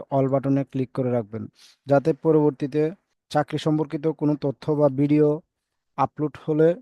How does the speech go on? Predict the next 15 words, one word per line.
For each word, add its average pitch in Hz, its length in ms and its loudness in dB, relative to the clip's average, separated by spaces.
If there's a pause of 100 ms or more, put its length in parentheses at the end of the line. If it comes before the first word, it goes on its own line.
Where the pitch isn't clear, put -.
(400)
সেটা 151 440 -2
সবার 143 400 -2
আগে 147 140 -4 (120)
আপনি - 220 -8 (240)
দেখতে 139 220 -4
পারবেন। 110 320 -2 (1200)
আর 143 180 0
আপনি 151 320 -2
যদি 156 280 0 (560)
আমার 143 260 -2
Facebook 143 460 -4
পেজে 151 240 0
ভিডিওটি 147 360 0
দেখে 139 260 -4
থাকেন, 143 360 -4